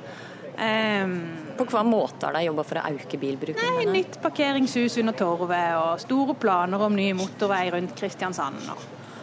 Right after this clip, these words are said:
Speaker 1: sånne ting.
Speaker 2: Ikke så mange sykkelveier?
Speaker 1: <clears throat> Nei, litt, men det monner ikke når du samtidig legger til rette for at folk skal kjøre mer bil.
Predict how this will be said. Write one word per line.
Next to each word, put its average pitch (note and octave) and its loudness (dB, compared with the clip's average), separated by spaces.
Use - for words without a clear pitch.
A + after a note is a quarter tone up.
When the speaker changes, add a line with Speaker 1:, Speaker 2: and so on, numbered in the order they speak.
Speaker 1:
sånne F#3 -4
ting. E3 -8
Speaker 2:
Ikke - 2
så G#3 0
mange F#3 2
sykkelveier? D#3+ 0
Speaker 1:
<clears throat> - -8
Nei, D#4 4
litt, B3+ -2
men B3+ 2
det B3 6
monner A3+ 6
ikke F#3 2
når A3 4
du A3+ 8
samtidig A3+ 4
legger G#3+ 4
til G#3 0
rette G3 -2
for A3+ 2
at G#3 -2
folk G#3+ 2
skal - -2
kjøre G3 2
mer G3 0
bil. G3+ 4